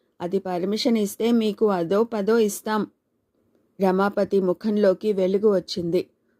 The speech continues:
"అయితే పట్నం పద" అన్నాడు. "అరే శుక్రియా, అదే భాయ్, థ్యాంక్ యూ, థ్యాంక్ యూ" అన్నాడు. ఇద్దరు బస్సు ఎక్కారు. టికెట్లు జహంగీరే కొన్నాడు. "చూడు జహంగీర్,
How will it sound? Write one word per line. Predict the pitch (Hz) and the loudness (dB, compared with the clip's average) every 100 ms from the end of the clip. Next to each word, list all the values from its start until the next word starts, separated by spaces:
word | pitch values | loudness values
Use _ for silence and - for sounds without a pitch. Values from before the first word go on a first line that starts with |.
| - | -8
"అయితే | 180 175 226 | -6 -2 -2
పట్నం | - 196 - 220 | -2 -8 -4 -2
పద" | 220 202 202 | 0 0 0
అన్నాడు. | 196 _ - 180 180 175 185 - _ _ - | -2 _ -8 -4 -2 2 0 0 _ _ -4
"అరే | 196 220 220 | 0 2 2
శుక్రియా, | - 190 - 233 226 180 - _ - | 0 -4 -2 2 2 0 -6 _ -12
అదే | 180 220 220 | -2 0 0
భాయ్, | 202 185 196 - | 0 -2 -2 -6
థ్యాంక్ | - 180 202 220 | -8 -2 -2 0
యూ, | 190 | -2
థ్యాంక్ | - 185 190 196 | -2 -4 -2 0
యూ" | 180 - _ | 0 0 _
అన్నాడు. | 185 185 170 165 185 - _ _ _ - | -4 -2 0 0 -2 -4 _ _ _ -6
ఇద్దరు | 175 - 202 | -4 0 2
బస్సు | 214 202 185 226 | 2 0 -2 -2
ఎక్కారు. | 202 180 185 180 185 - _ - | -2 -2 -4 0 0 -2 _ -6
టికెట్లు | 180 - 208 220 | -4 -4 -2 0
జహంగీరే | 196 190 185 202 208 214 208 | 2 0 0 0 2 2 2
కొన్నాడు. | 208 196 185 180 180 - _ _ _ _ - | -2 -2 0 0 0 -2 _ _ _ _ 0
"చూడు | 208 202 | 2 4
జహంగీర్, | 190 190 190 185 196 226 | 0 -2 -2 0 2 2